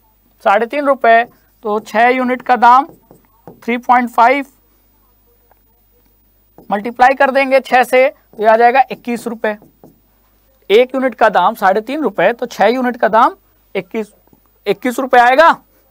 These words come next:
ये आ गया हमारा आंसर, ठीक है। नेक्स्ट क्वेश्चन, तो इलेवंथ का ए हो गया,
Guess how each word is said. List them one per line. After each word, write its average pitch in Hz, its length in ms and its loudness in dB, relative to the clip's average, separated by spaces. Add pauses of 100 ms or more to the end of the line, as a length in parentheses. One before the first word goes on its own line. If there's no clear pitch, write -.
(500)
ये 160 80 -4
आ 190 120 4
गया 240 180 0
हमारा 269 260 2
आंसर, 262 340 -2 (880)
ठीक 262 140 -4
है। 370 60 2 (460)
नेक्स्ट 269 260 0
क्वेश्चन, 202 400 -4 (1160)
तो 247 60 0
इलेवंथ 247 320 2
का 302 140 0
ए 247 180 2
हो 262 160 4
गया, 170 240 -2